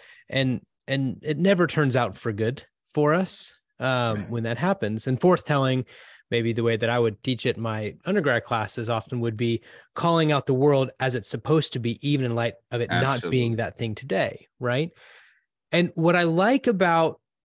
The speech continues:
Speaker 1: and tell me if I'm, if I'm not on the right page here with what you're saying, but what I like about the way that you're engaging with Ephesians, right, is there is this tendency, it seems, amongst popular quote unquote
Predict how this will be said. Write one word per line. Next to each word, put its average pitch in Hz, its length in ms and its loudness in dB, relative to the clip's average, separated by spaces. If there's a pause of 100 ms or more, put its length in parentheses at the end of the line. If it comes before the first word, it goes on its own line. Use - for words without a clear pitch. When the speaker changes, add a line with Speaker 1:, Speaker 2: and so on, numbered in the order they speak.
(1300)
Speaker 1:
and 160 260 2
tell 208 140 4
me 214 120 6
if 196 120 2
I'm, 175 200 2
if 135 140 -4
I'm 160 120 4
not 170 120 4
on 160 80 4
the 156 80 4
right 147 200 4
page 160 320 2
here 139 100 2
with 131 180 0
what 139 140 0
you're 127 80 -4
saying, 165 340 0
but 135 120 2
what 160 140 4
I 160 80 4
like 190 320 4
about 170 400 2 (200)
the 147 120 0
way 160 220 6
that 151 140 -2
you're 143 240 4
engaging 127 520 2
with 117 260 0
Ephesians, 120 800 -2
right, 127 300 -2 (340)
is 143 360 0 (1200)
there 165 280 2
is 175 120 2
this 160 220 2
tendency, 180 800 2
it 135 120 -4
seems, 123 640 -2
amongst 131 560 -6 (120)
popular 131 640 2
quote 135 380 -2
unquote 117 520 -2